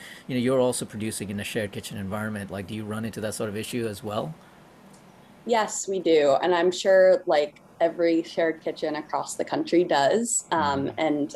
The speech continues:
Speaker 2: I know that that makes some people really nervous, um, when approaching a new snack. And so basically, I started off, um, just in my kitchen making my product. And obviously, for, like, legal reasons,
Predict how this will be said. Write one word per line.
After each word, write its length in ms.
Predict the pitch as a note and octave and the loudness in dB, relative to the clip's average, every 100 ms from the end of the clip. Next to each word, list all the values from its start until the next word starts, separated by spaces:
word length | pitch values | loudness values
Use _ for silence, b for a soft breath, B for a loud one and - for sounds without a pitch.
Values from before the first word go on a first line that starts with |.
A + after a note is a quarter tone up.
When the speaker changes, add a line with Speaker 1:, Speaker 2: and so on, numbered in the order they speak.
| - | 2
Speaker 2:
I 80 | E3 | 4
know 180 | D#3 | 4
that 180 | D#3 D#3+ | 2 0
that 180 | - - | -2 -2
makes 240 | D3 - | -6 -6
some 160 | - C#3+ | -4 -4
people 320 | - D#3+ C#3+ | -2 -2 0
really 300 | C#3 C#3+ D3 | 0 -2 0
nervous, 680 | D#3+ - - F3 A3+ - - - | -2 -2 2 2 0 -6 -10 -6
um, 260 | D#3 D3 D3 | -4 -2 -2
when 120 | D3 | -2
approaching 680 | C#3 - C#3+ - C#3+ C#3+ D#3 - | -4 -4 -4 -4 -4 -4 -6 -2
a 60 | D#3 | 0
new 200 | D3+ - | 0 -2
snack. 460 | - C3+ D#3 - - B B B B - | -4 -4 -4 -12 -20 B B B B -2
And 600 | F3+ E3+ D#3 D3+ D3 - - - | 2 4 4 2 2 -2 -6 -18
so 280 | - A3+ G#3 | -2 4 4
basically, 680 | G#3 A#3 D4 D4 C#4 B3+ G#3 - - | 4 2 0 -2 0 2 2 -2 -6
I 280 | E3+ F3+ A3+ | 0 2 2
started 420 | C4 - G3+ G3 | 0 0 2 2
off, 440 | E3 D3+ D#3 - - - - - E3 | 2 0 0 -6 -20 -20 -20 -6 -2
um, 360 | D#3 D3+ D3+ - - | -2 -2 -8 -12 -8
just 180 | G#3 G#3 | -6 0
in 140 | G#3 | 2
my 100 | G#3 | 4
kitchen 400 | G#3 F3+ F3+ F3 | 2 0 4 4
making 520 | E3 D#3 E3 D#3+ D3+ - | 4 2 0 0 0 0
my 140 | D#3 | -2
product. 500 | D#3 C#3+ C#3+ C#3+ - - | 2 2 2 0 -4 -4
And 80 | D3+ | -2
obviously, 640 | D#3+ E3+ F3 E3+ E3 F3 - | 0 0 0 2 2 0 0
for, 140 | E3+ | 2
like, 280 | D3+ D3 E3+ | 2 0 0
legal 280 | G#3 A3 G#3 | 2 2 0
reasons, 540 | G#3 G3+ F#3+ F#3+ | -2 0 0 0